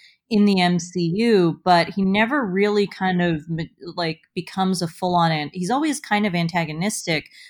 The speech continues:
but he never becomes, like, a full-on villain. Um, but that's a good point you make about the Incredible Hulk, that, like, Ross, if he was the primary antagonist,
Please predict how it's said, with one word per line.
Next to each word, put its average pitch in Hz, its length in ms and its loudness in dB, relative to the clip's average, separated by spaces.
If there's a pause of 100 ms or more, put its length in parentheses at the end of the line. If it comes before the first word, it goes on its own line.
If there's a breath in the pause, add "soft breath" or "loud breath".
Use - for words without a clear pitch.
(120 loud breath)
but 196 100 -2
he 202 120 0
never 220 240 0
becomes, 190 500 -2
like, 165 160 -6
a 165 60 -6
full-on 160 760 -4
villain. 170 540 -4 (480)
Um, 170 640 0 (140)
but 190 400 2
that's 214 180 -2
a 294 60 -4
good 247 160 -2
point 240 240 -2
you 190 80 -2
make 170 220 -2
about 156 280 0
the 165 80 -6
Incredible 165 500 -8
Hulk, 247 360 0
that, 202 160 -6
like, 175 240 -2
Ross, 190 460 0
if 175 160 -10
he 185 140 -6
was 175 360 -2
the 175 100 -18
primary 165 480 -4
antagonist, 190 680 -4